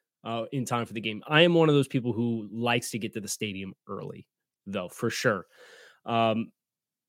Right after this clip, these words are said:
a-, as far as options near the, uh, the airport, the nice thing about it is you can either choose to stay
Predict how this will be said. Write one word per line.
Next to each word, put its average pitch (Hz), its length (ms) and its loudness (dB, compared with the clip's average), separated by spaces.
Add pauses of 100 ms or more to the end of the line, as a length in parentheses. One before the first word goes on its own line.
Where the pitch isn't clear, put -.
(560)
a-, 151 180 8
as 160 140 8
far 208 240 6
as 156 340 4 (1700)
options 170 540 8
near 147 420 6 (1300)
the, 131 340 6
uh, 117 320 4 (480)
the 143 240 0
airport, 170 560 4
the 143 140 2
nice 147 340 4
thing 175 220 4
about 123 320 2
it 120 160 -2 (180)
is 117 440 -2
you 120 240 -2
can 147 180 0
either 135 280 -2
choose 147 380 0
to 135 80 -4
stay 113 580 -2